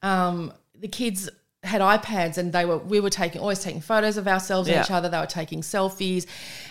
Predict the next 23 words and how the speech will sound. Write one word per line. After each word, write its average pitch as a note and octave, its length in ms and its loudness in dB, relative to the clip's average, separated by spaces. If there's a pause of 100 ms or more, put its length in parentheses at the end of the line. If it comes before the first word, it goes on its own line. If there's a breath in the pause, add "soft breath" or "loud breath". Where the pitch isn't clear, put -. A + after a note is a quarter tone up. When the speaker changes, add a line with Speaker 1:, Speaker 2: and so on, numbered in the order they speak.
(120 loud breath)
Speaker 1:
And F#3+ 260 4
so G3 360 4 (140)
in B3 200 2
a A#3 40 4
lot C4+ 200 4
of A#3 80 4
them, F#3 120 2
I'm F#3 140 2
just, D#3+ 240 -8
like, C3 220 -8
in E3 200 -14
bathers F3 680 0
Speaker 2:
Mm. D#3+ 80 -2
Speaker 1:
or D#3 140 -2
whatever, G3+ 300 0
or D#3+ 100 0
we're D#3 140 -2
in F3 200 0
Speaker 2:
Mm. D#3+ 80 2
Speaker 1:
our D#3 80 -2
jammies. F3 480 2 (1040 loud breath)
And G3 400 0 (100)
I, G3 460 2